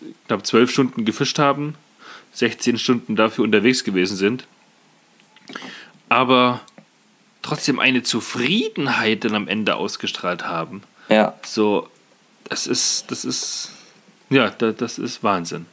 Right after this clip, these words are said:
Speaker 1: Das war das war schon schön, ja.
Speaker 2: Es ist, ja.
Speaker 1: Äsche gefangen, Bachforelle gefangen, richtig Fliegenfischen mit einem Profi an der Hand gehabt.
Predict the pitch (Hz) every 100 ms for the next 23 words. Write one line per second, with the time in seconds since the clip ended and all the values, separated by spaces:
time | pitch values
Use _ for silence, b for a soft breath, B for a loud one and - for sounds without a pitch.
0 | _ _ _ _ _ 110 - 113 110 110
1 | - B B B B - 113 113 107 110
2 | 98 - 87 80 - 92 110 107 B B
3 | B - - - - _ _ _ _ 117
4 | 127 135 - _ _ - 151 147 135 127
5 | 127 120 120 120 - 127 - 117 104 101
6 | 110 - 98 92 90 104 131 _ - 107
7 | 151 - 127 127 - - 127 131 123 -
8 | 110 113 107 110 107 - 139 175 175 120
9 | 123 117 107 110 - 101 98 -